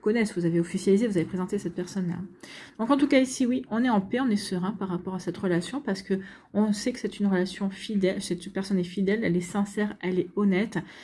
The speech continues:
Donc ici, oui, on a, on n'émet aucun de, aucun doute par rapport à tout ça. Donc c'est vrai qu'on est, on est plutôt tranquille sur, euh, sur, euh, sur la personne avec qui on partage ses sentiments et, et sur la suite à donner aussi à la relation.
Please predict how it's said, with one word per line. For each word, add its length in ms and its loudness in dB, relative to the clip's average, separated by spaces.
Donc 180 0
ici, 280 -2
oui, 220 4
on 140 4
a, 180 2
on 100 4
n'émet 340 2
aucun 300 0
de, 240 0
aucun 260 0
doute 200 -4
par 160 -2
rapport 240 0
à 80 0
tout 120 -4
ça. 200 -4
Donc 120 0
c'est 140 -4
vrai 120 2
qu'on 200 -2
est, 120 2
on 60 0
est 60 2
plutôt 240 -2
tranquille 560 0
sur, 320 -4
euh, 100 4
sur, 280 -2
euh, 180 4
sur 160 -2
la 140 4
personne 300 0
avec 180 2
qui 120 -6
on 100 0
partage 580 -2
ses 180 -2
sentiments 480 0
et, 140 0
et 80 0
sur 140 -4
la 120 2
suite 220 -6
à 60 2
donner 240 2
aussi 360 -2
à 100 0
la 120 4
relation. 500 -2